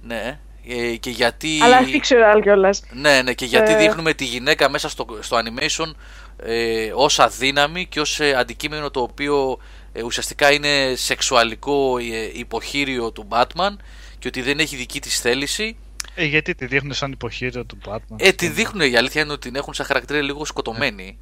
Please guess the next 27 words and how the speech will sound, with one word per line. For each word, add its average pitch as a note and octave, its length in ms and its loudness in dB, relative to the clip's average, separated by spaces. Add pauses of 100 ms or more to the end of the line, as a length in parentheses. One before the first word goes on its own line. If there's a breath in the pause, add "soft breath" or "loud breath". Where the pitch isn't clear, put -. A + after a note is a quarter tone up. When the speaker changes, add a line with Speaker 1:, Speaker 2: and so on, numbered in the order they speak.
Speaker 1:
Δεν C3+ 100 -8
ξέρω, C#3 180 -10
Μιχάλη, D#3+ 300 4
το C3+ 120 2
είδες B2+ 180 0
εσύ; B2+ 160 -6
Για C#3+ 140 4
πες G3 100 2
μας D3+ 180 4
λίγο A2+ 140 -6
εσύ, A2 200 -8
Μιχάλη. G#2 340 -8
Speaker 4:
Ε, - 80 -10 (280)
βασικά A#2+ 540 -2
το D#3+ 100 -4 (680)
πρώτο B2 220 -6
εικοσάλεπτο, C3+ 640 -4
νομίζω, B2 680 -6 (560)
μισάωρο, A2+ 800 -2
δεν C#3+ 240 -4
είναι, G#2+ 480 -4 (800)
είναι, B2+ 160 -10 (560)
ε, - 460 -16 (160)
καινούριο, B2 720 2
ας G2 120 -10
πούμε, G2+ 160 -8
υλικό. G2 280 -14